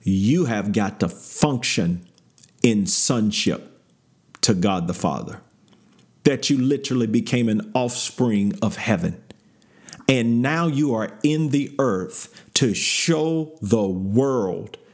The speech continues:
and show the earth what a transformation looks like in a person.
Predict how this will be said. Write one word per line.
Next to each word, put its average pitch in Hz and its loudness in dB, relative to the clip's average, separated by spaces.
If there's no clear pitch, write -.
and 120 2
show 147 0
the 123 -2
earth 110 -2
what 117 2
a 113 0
transformation 120 0
looks 113 -2
like 82 -4
in 107 4
a 87 2
person. - -4